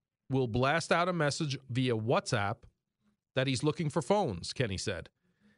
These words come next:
And then the text will say, "I have money, I'm available, go get 'em."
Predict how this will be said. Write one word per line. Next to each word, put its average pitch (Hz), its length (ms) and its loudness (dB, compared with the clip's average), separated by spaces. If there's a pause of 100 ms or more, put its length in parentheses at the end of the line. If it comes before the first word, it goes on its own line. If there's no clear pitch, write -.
(140)
And 127 180 -2
then 147 140 0
the 151 80 0
text - 320 -2
will 151 80 0
say, 143 240 0
"I 139 160 2
have 131 140 -2
money, 147 260 0
I'm 165 160 -2
available, 139 520 0
go 135 180 2
get 135 220 0
'em." 90 100 -8